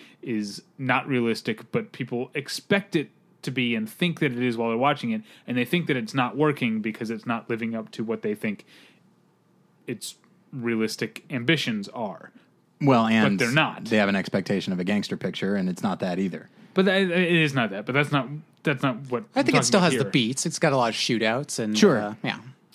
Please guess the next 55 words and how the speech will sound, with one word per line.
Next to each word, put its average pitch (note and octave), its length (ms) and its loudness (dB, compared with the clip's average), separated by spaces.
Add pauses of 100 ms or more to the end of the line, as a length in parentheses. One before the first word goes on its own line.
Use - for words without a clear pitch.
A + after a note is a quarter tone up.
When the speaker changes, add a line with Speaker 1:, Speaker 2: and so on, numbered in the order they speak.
(240)
Speaker 1:
Uh, B2+ 280 2
but C#3+ 180 2
it's, D#3+ 160 2
I, D#3 260 0
I C#3 120 0
mean, A#2+ 420 -4
th-, C3+ 120 -4
it's C3+ 120 -2
also, A#2+ 400 0 (560)
uh, G2+ 220 -4 (400)
it D#3 100 -10
was, B2 100 -2
it's C3 220 -2
also C3 160 0
kind A#2+ 180 -2
of A2 80 -4
sold G#2+ 220 -2
as F#2+ 100 -4
a A2 60 -2
biopic, G2+ 500 -2
which - 160 -10
it's - 160 -12
not. - 400 -10
Speaker 3:
Right. B2+ 240 2
Speaker 2:
Yeah. A#2+ 200 6
Speaker 1:
You B3 100 4
don't D#3+ 180 2
Speaker 3:
<laughs> D3 80 -6
It's - 20 -10
Speaker 1:
learn. A#2+ 260 0
Speaker 3:
definitely C#3+ 240 4
not A2 140 0
that. A2 200 -2 (100)
Speaker 1:
Yeah. C#3+ 140 6
Speaker 2:
All G3+ 80 6
the A3 80 6
stuff - 400 2
Speaker 1:
Uh, C#3 380 2
Speaker 2:
it's D3 160 2
sold D3 320 4
as, A#2+ 280 6
it A#2 180 4
definitely B2 440 4
is G#2+ 120 4
not. G#2+ 100 6
Speaker 1:
<laughs> F#2+ 40 4
Yeah. D#3+ 60 4
Speaker 2:
And C#3+ 40 4
that's E3 140 4
not E3 140 6
the B2 60 -2
fault A2+ 240 2
of G#2+ 60 0
the F#2+ 60 -2
film. F2+ 240 -2